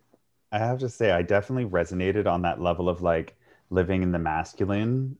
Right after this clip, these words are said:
I definitely, when I first came out, lived in that same mentality, that same world of, like,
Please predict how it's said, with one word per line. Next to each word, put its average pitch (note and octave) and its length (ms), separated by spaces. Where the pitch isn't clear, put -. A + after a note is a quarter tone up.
I G2+ 200
definitely, G2 440
when F#2+ 160
I F2 80
first E2+ 380
came G2 180
out, G2 220
lived E2+ 320
in E2+ 140
that D#2+ 200
same E2+ 500
mentality, F2 760
that E2+ 200
same F2+ 260
world F2 260
of, E2+ 120
like, E2 340